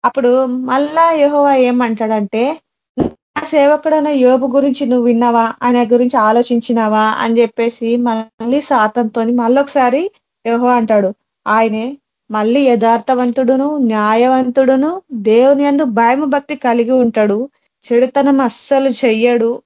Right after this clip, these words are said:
అని చెప్పేసి, భూమి మీద ఆయనకంటే గొప్పవారు లేరు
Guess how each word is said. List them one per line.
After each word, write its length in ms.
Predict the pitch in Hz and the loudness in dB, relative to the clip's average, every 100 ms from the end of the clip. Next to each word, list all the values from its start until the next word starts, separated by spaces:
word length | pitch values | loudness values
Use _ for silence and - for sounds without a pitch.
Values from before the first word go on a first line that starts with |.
| 226 | -8
అని 180 | 226 | -4
చెప్పేసి, 840 | 226 220 233 233 - 226 220 233 254 _ _ - | -4 -4 -4 -4 -4 -4 -2 -4 -6 _ _ -10
భూమి 360 | 208 269 294 311 | 0 2 2 -2
మీద 160 | 294 262 247 247 269 285 _ _ - | -2 -2 0 -2 -2 -8 _ _ -6
ఆయనకంటే 460 | 233 262 285 277 269 | -2 -2 -2 -2 0
గొప్పవారు 560 | 214 214 254 254 254 | -2 -4 -4 -2 -2
లేరు 600 | 226 220 226 247 240 254 | 0 2 4 4 2 0